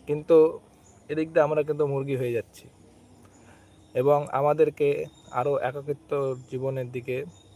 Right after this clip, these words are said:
ঠেলে দিচ্ছে। আর আমরা আরও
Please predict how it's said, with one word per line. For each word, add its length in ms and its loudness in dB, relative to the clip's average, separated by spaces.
ঠেলে 280 -8
দিচ্ছে। 300 -16
আর 120 -4
আমরা 180 -2
আরও 120 0